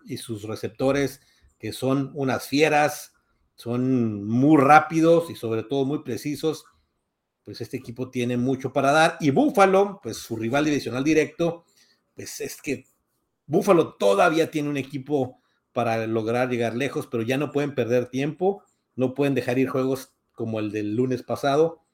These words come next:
Y pues en casa pasaron por encima con,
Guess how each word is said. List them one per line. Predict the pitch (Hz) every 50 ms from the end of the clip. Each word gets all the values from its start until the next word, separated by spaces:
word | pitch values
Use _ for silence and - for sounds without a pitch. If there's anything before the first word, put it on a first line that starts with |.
| _ _ _ _ _ _ _ _ -
Y | 110 107 104 104
pues | - - 101 92 - - -
en | 95 101
casa | - - 180 208 202 - 233 233 240 254 240 - - _ 175 - _
pasaron | - 101 - - 131 139 147 135
por | - 123 117
encima | 113 95 - 131 131 135 139 135 135
con, | - 110 117 113 110 107